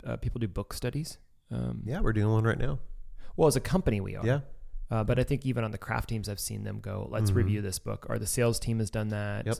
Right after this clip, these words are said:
Speaker 1: The product management team has done that.
Speaker 2: Yep.
Speaker 1: Um, and so that's been cool to see people say, like, "Oh, do we all agree this might be a good resource?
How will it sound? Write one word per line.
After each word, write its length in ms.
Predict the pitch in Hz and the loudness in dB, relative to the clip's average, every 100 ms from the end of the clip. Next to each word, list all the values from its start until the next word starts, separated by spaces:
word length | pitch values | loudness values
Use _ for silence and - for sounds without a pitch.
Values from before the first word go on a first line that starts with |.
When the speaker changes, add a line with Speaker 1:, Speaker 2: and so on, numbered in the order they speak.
| - | -6
Speaker 1:
The 260 | 98 98 98 - | -6 -6 -8 -4
product 300 | 113 104 - | -2 -2 -4
management 380 | 104 98 104 - | -4 -4 -6 -4
team 160 | 101 | -4
has 100 | 98 | -2
done 180 | 98 95 | -4 -4
that. 300 | 95 95 - | -4 -6 -2
Speaker 2:
Yep. 160 | 107 120 - - - | -2 -2 -6 -16 -10
Speaker 1:
Um, 460 | 104 95 92 90 95 - - - | -6 -4 -4 -8 -10 -14 -14 -12
and 140 | 98 - | -10 -8
so 80 | 101 | -6
that's 200 | 98 - | -6 -6
been 140 | 98 | -8
cool 180 | - 98 | -6 -8
to 80 | 95 | -8
see 180 | - 98 | -8 -8
people 240 | 98 95 | -8 -8
say, 220 | - 98 | -8 -6
like, 200 | 98 - - | -6 -8 -2
"Oh, 140 | 135 | 0
do 120 | 110 123 | 0 0
we 80 | |
all 100 | 175 | 0
agree 240 | 202 113 117 | 0 0 0
this 160 | 113 110 | 0 -4
might 140 | 107 | -6
be 60 | 104 | -4
a 40 | |
good 140 | 101 92 | -6 -4
resource? 480 | 95 120 117 - | -4 -2 -2 -4